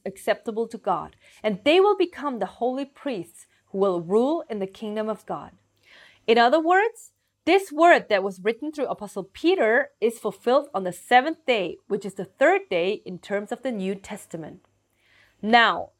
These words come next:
this word has already become a reality to Grace Road Church family. We are offering up spiritual sacrifices in the land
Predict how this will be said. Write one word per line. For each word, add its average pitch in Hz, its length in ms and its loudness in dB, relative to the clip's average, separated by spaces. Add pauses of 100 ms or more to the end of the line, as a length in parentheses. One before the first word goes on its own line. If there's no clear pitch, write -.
(340)
this 370 280 2
word 254 380 4
has 180 160 -12
already 240 480 4
become 392 340 0
a 262 100 -2
reality 226 760 -2 (160)
to 269 180 -2
Grace 254 560 0
Road 277 240 -2
Church 220 380 -2
family. 175 720 -4 (760)
We 311 260 6
are 392 220 2
offering 294 560 0
up 202 180 -4
spiritual 359 680 -4
sacrifices 208 1040 -2
in 339 200 0
the 392 100 4
land 220 460 0